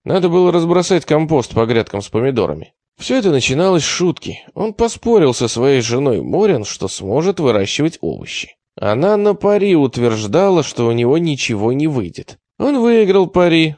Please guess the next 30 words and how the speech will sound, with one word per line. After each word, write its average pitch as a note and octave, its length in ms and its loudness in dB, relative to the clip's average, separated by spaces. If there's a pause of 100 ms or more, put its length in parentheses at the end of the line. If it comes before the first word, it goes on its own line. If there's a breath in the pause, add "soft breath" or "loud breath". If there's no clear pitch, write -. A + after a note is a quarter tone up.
(120)
и C3+ 120 -2
постепенно C4 600 0
увлёкся C#3 480 2
этим A2 240 -2
занятием. G2+ 640 -2 (360 loud breath)
И G#2 140 0
у C#3+ 60 2
него C4 280 0
теперь A2+ 300 0
росла G#2 360 -2
картошка, - 840 -4
лук, G2+ 420 -4
морковь F#2+ 560 -4
и G#2 60 -6
салат. F#2+ 500 -12 (220)
Он B3+ 200 -2
всё C#4 180 2
ещё B3 220 0
ничего A#3+ 380 0
не A#3+ 140 0
понимал A3+ 460 2
в A#2+ 40 0
возделывании A#2 640 2
овощных B2+ 440 0
культур, D3 440 -4 (380)
но - 80 -6
ему G#2 200 0
везло, A2 460 -2 (400 soft breath)
посеял F#3+ 400 2
семена, G2 400 -6